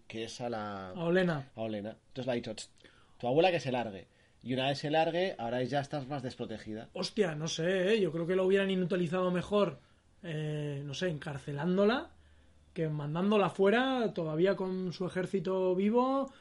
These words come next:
Speaker 2: eh, pudiendo co-, cortar las provisiones desde Alto Jardín, no sé. Yo no, no, no creo que el Gorrión Supremo a estas alturas, eh, sepa que, que es todo mentira. La única manera que se me ocurre de que lo averiguara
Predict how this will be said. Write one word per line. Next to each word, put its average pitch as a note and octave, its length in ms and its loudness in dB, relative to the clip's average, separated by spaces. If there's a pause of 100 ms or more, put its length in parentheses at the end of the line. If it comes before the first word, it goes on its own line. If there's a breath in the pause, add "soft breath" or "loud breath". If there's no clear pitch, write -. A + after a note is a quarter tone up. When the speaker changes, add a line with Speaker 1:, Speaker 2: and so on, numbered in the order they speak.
(180 loud breath)
Speaker 2:
eh, E3+ 200 -4 (120)
pudiendo F#3 540 2
co-, F#3 460 2
cortar F#3 380 0
las F3+ 160 -2
provisiones F3+ 1080 2 (340 soft breath)
desde E3+ 200 -2
Alto E3+ 200 -2
Jardín, F3 440 2
no G#3+ 120 2
sé. B3 280 -2 (320 loud breath)
Yo F3+ 200 4
no, D#4 140 2
no, A#3+ 220 0
no B3+ 180 8
creo F4+ 200 4
que G3 80 4
el F#3 60 4
Gorrión E3 260 0
Supremo F3+ 480 -2 (100)
a F3+ 140 0
estas G#3 260 0
alturas, G#3+ 580 -2 (580 soft breath)
eh, D#3+ 380 2
sepa F#3 420 4
que, D#3 460 2 (480 soft breath)
que F3 100 0
es E3+ 100 0
todo G#3+ 160 6
mentira. F3 460 2 (520 soft breath)
La E3 120 2
única B3 280 6
manera A3 240 4
que E3 80 0
se F3 140 -2
me E3 100 0
ocurre G#3+ 320 4
de A#3 140 4
que F3 340 2
lo E3+ 100 2
averiguara E3+ 640 2